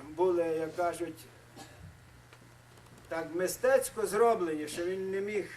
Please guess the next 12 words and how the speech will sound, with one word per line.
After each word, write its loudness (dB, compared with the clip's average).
розпізнати. -2
І -4
вона 0
одягнула 2
його 4
в 2
Ісавову 0
одежу. -2
Бо -14
ми -4
бачимо, -2
що -4